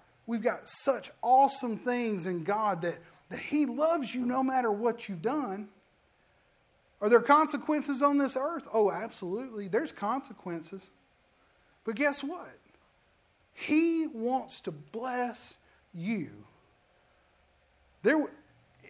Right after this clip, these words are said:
it would, he would just stop the human race right at Adam and Eve and not even made the promise of Jesus Christ if,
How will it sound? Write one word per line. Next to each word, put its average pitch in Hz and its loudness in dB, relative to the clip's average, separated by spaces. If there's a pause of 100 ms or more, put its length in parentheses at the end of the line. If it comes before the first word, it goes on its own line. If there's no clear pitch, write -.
it 285 -2
would, 285 -2
he 294 0
would 339 2
just - -2
stop 320 2
the 247 -4
human 269 0
race 175 2
right 190 4
at 196 0
Adam 208 2
and 202 -6
Eve 143 -6 (640)
and 185 -2
not 349 4
even 359 2
made 330 4
the 226 0
promise 196 -2
of 175 -8
Jesus 156 -8
Christ - -4
if, 220 -2